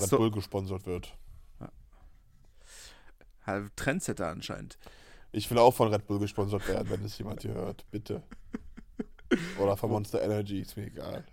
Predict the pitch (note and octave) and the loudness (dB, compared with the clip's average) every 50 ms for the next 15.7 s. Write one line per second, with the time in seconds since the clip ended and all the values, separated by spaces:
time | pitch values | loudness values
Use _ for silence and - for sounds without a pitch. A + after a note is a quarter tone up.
0 | - - - G#2 G#2 G#2 G#2+ G#2 A2 A2+ C3 - - - - - - - - - | -20 -16 -12 -12 -12 -10 -12 -14 -12 -14 -14 -14 -16 -18 -20 -20 -20 -20 -20 -20
1 | - - - - - - - - - - - - - - _ - - - - - | -20 -20 -20 -20 -20 -20 -20 -20 -20 -20 -20 -20 -20 -20 _ -18 -18 -18 -16 -18
2 | - - - - - - - - - - - A2+ A#2 A2+ A2 A#2+ A2 G#2+ G#2+ - | -18 -18 -18 -18 -18 -20 -20 -12 -4 0 0 2 2 4 6 6 6 6 4 -2
3 | - - F#2+ - G2 G2+ F#2+ F#2 F#2+ - - - F#2 - - - - - - - | 0 0 0 0 0 -2 -4 -4 -6 -6 -4 -6 -6 -6 -12 -16 -20 -20 -20 -20
4 | - - - - - - - - - G2+ G2+ G#2 G2+ G#2 G2+ - - - G2+ G#2+ | -20 -20 -20 -20 -20 -20 -20 -14 -10 -6 -2 0 2 2 0 0 -2 0 0 0
5 | A2 - - - G2 G2 G2 G#2 F#2+ G2 F#2+ - - - G#2+ G#2 G2+ - - - | 0 -2 -4 -8 -8 -6 -6 -8 -8 -10 -12 -14 -12 -10 -8 -8 -8 -10 -14 -20
6 | - - - - - - - - - - - - - - - - - - - - | -20 -20 -20 -20 -20 -20 -20 -20 -20 -18 -18 -18 -18 -18 -18 -18 -18 -20 -20 -18
7 | - - - G#2+ G2+ A2+ G#2 G2 G2+ G2 G2 G2 F2+ - - - F2 F2+ - G#2 | -8 0 0 0 2 2 0 0 0 0 0 0 0 0 -2 -2 -2 -4 -4 -6
8 | - - - - - - - - - - A2 - - - - - - - - - | -8 -10 -10 -10 -8 -8 -8 -10 -10 -12 -14 -16 -16 -18 -18 -18 -18 -18 -18 -18
9 | - - - - - - - - - - - - - - - - D#3 E3 E3 D#3+ | -18 -20 -20 -20 -20 -20 -20 -20 -20 -18 -16 -16 -12 -4 -2 -2 -2 -2 -6 -8
10 | D#3+ D#3+ - - - - - - - - - - - - - - B2+ C#3 C3+ C3+ | -10 -12 -14 -16 -18 -18 -18 -16 -16 -18 -20 -20 -18 -10 -2 2 4 4 6 4
11 | C#3 C3 C3 C3 C3 B2+ B2 - - - - - - - - - - - - - | 2 0 0 -6 -6 -6 -8 -8 -12 -18 -20 -20 -20 -20 -20 -20 -20 -20 -16 -4
12 | - - F#3 G#3 A3+ A3 F#3+ D#3 F3 F#3 F3+ E3 D#3 D#3 B2+ D3 B2+ - - C3 | 4 8 10 10 10 10 8 10 10 10 10 10 8 4 6 6 4 6 6 6
13 | A#2 G#2+ G#2+ G#2+ A2 F#2+ - D3 F3+ F3+ - F#3 F3 - - - E3+ F3 E3 D#3+ | 6 6 4 2 0 2 6 6 6 6 6 4 2 2 4 6 6 8 6 6
14 | D#3+ - D#3+ D3+ D3 - - E3 E3+ F3 F3 E3 E3 D3 D3 - D#3 D#3 D3 D3 | -2 0 0 0 0 2 2 2 4 4 4 2 2 -2 -2 0 2 2 2 2
15 | - - - E3 F3 G3 F#3 D3+ - D3 B2 A2 C3 B2 | 2 4 6 6 8 8 6 4 2 -4 -4 -4 -4 -6